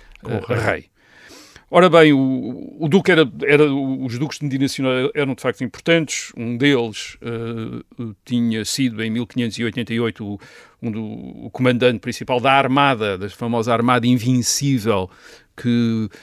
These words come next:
Speaker 2: Filipe segundo enviou a conquistar a Inglater-, a Inglaterra. Eh, e, e essa de-, a, a derrota da Armada Invencível em mil quinhentos e oitenta e oito fazes, eh, é importante para esta história, porque de alguma maneira,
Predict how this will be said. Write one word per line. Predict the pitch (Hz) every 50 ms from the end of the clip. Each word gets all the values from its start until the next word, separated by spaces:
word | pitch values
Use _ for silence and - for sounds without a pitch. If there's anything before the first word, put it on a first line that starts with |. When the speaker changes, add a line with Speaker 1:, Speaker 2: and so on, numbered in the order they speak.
| _
Speaker 2:
Filipe | _ - - 135 127 - -
segundo | - - 117 120 117 107 117
enviou | 113 107 107 107 113 120 117 117 113 107 104 104 98 98 95
a | 90
conquistar | - - 107 - - - - 113 104 98
a | 104 98
Inglater-, | 101 101 101 104 95 - 113 113 120 120 -
a | - 113 110 104
Inglaterra. | 104 107 104 104 95 - 139 135 156 160 143 143 143 - - _ - - - - - - _ _ -
Eh, | - 107 101 98 98 98 95 101 - - - _ -
e, | 160 160 180 - -
e | 165 151 214 240
essa | 226 - 214 196
de-, | 196
a, | 208 - 165 170 - - 151
a | 151
derrota | 131 151 - 175 170 151 - 143
da | 135 147 147 143 139
Armada | 139 135 139 139 127 135
Invencível | 131 123 131 131 - - 123 101 110 110 113
em | 117
mil | 120 120 120 -
quinhentos | - 117 104 101 -
e | -
oitenta | 113 113 - - 120 110 -
e | 117 117
oito | 120 120 127 - - - - 123 135 127 117 - _ _
fazes, | - - - 139 135 135 123 - - - - - - -
eh, | 127 120 120 117 113 104 - - 135
é | 139
importante | 143 127 - - - 143 123
para | - 147
esta | 131 - - 139
história, | - - - 135 127 127 127 127 - _ _ - - - - _ _ -
porque | 139 - -
de | 165
alguma | 156 156 139 165 165 156 156
maneira, | 156 151 147 147 151 151 151 151 151 151 151 151 139